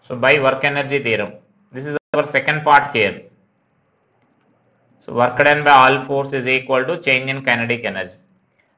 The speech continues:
So now, uh, when it is traveling from here to here, I am writing here. So that we can write it as, uh,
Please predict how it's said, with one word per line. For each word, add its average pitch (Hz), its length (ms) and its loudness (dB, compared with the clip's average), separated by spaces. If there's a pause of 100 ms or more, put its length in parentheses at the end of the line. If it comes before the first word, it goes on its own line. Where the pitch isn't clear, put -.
So 151 100 -12
now, 170 420 4
uh, 147 140 2
when 147 220 -2
it 156 100 -4
is 165 160 -2
traveling 160 420 4
from 170 280 -2
here 156 260 0
to 175 140 -6
here, 165 220 2
I 160 100 4
am 156 100 -2
writing 139 360 0
here. 107 320 -4 (600)
So 127 60 -12
that 147 240 0
we 156 140 -4
can 156 160 -2
write 147 220 4
it 160 100 2
as, 160 280 2
uh, 113 320 0